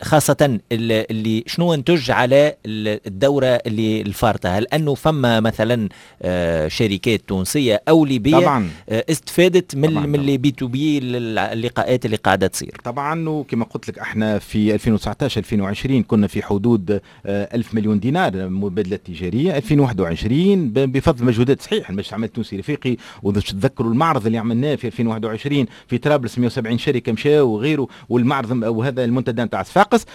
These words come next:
Speaker 2: آه، وصلنا ألف وثمانمية مليون دينار مبادلات.
Speaker 1: مم.
Speaker 2: ان شاء الله احنا في ألفين واثنين وعشرين ن-، نفوتوا ال ألفين و-، ألفين، ألفين وميتين مليون دينار مبادلات تجارية. مازلنا ما وصلناش، آه،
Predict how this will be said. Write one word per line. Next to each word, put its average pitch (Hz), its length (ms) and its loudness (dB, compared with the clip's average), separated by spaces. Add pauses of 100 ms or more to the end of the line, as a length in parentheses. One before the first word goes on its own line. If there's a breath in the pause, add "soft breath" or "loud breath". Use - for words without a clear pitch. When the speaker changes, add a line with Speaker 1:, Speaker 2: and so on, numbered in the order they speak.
(180 loud breath)
Speaker 2:
آه، 151 380 4 (120)
وصلنا 214 480 0
ألف 240 160 -4
وثمانمية 175 380 0
مليون 170 220 0
دينار 151 340 -2
مبادلات. 156 580 -4 (100)
Speaker 1:
مم. 82 140 -8 (220 loud breath)
Speaker 2:
ان 110 80 2
شاء 269 180 4
الله 226 200 4
احنا 185 160 2
في 175 180 0
ألفين 170 280 -2
واثنين 127 640 -4
وعشرين 156 460 -6 (180 loud breath)
ن-، 156 160 0 (100)
نفوتوا 226 500 -2
ال 147 100 -8
ألفين 139 440 -2
و-، 113 220 -2 (280 loud breath)
ألفين، 139 260 0
ألفين 127 220 0
وميتين 120 280 4
مليون 107 240 4
دينار 110 300 8
مبادلات 104 440 2
تجارية. 110 360 -2
مازلنا 190 460 6
ما 190 80 2
وصلناش، 160 500 -4
آه، 113 240 -8